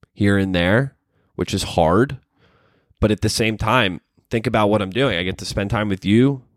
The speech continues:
doing podcasts, talking about how we can elevate ourselves and others.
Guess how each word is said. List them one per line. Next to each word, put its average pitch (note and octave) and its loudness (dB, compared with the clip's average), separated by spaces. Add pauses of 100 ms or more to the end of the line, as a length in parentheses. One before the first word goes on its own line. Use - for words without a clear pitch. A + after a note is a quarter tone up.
(300)
doing G#2 -2
podcasts, A#2 0
talking A2 -2
about G#2 0
how G2+ 4
we G2 0
can G2 -6
elevate G2+ 0
ourselves G2+ 0
and F#2+ -2
others. D2+ -4